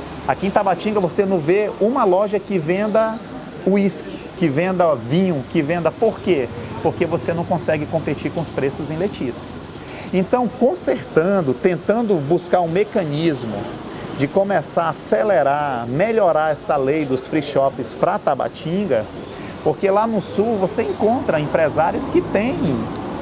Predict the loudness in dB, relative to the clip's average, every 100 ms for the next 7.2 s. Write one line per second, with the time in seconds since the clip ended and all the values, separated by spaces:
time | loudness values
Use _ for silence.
0 | -2 2 2 4 2 2 -2 -2 -2 -2
1 | 0 0 0 0 0 -2 2 2 0 -4
2 | -2 0 0 -2 -8 -6 -4 0 2 4
3 | 2 0 0 0 0 0 -4 -4 -6 -6
4 | -10 -10 -10 -10 -8 -8 -6 -6 -6 -8
5 | -8 -6 -6 -6 -4 -2 2 4 4 4
6 | 2 2 4 4 4 2 2 0 2 4
7 | 4